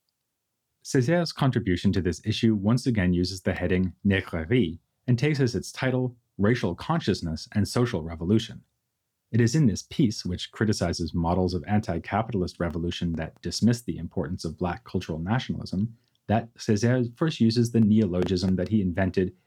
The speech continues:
to capture something like Negrohood or the state of being Negro. He writes, "Thus, before accomplishing the revolution, and in order to accomplish the revolution, the real one, the destructive groundswell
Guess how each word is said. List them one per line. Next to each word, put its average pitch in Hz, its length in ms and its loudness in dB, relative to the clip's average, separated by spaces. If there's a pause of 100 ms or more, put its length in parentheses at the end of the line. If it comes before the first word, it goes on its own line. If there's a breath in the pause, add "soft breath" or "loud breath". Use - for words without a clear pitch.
(120)
to 110 80 0
capture 107 360 0
something 104 360 2
like 90 260 0 (260)
Negrohood 95 640 0
or 80 300 -10 (200)
the 90 80 -4
state - 320 0
of 98 160 -8
being 90 320 2
Negro. - 380 -10 (720)
He 98 140 2
writes, 117 480 0 (500)
"Thus, 117 260 2
before 180 380 0
accomplishing 123 540 0
the 120 80 4
revolution, 107 760 0 (100)
and 90 280 0
in 98 160 0
order 80 240 -4
to 175 300 0
accomplish 82 440 -8
the - 80 -8
revolution, 82 600 -2 (420)
the 98 100 2
real 92 280 2
one, 76 360 -4 (480)
the 92 100 2
destructive 85 540 -2
groundswell 90 760 0